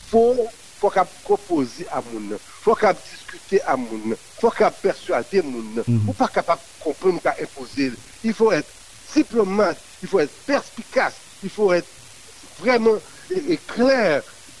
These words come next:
Speaker 1: et totalement éliminer cette arrogance qui semble être la marque de fabrique de ce qu'a fait là.
Speaker 2: Mhm.
Speaker 1: Ça, c'est pour. Mais non, excuse-moi. Là, c'est, nous-mêmes, nous analysons le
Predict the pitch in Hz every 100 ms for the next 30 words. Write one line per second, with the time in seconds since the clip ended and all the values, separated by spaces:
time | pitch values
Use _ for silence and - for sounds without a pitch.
0 | - - 196 190 - - - - 277 277
1 | - 226 202 214 220 - - - - -
2 | - 247 269 277 254 240 226 220 214 190
3 | 185 170 180 - 302 254 - - - -
4 | 135 - - - 196 - 202 190 202 185
5 | 170 175 160 135 185 220 - 175 180 185
6 | 214 - 147 147 143 120 - 113 98 101
7 | 127 127 117 - 196 - 202 - 226 185
8 | - - 233 220 - 170 - 208 247 131
9 | - - - - 185 247 277 269 233 208
10 | 170 190 208 196 196 247 262 226 220 214
11 | 214 175 170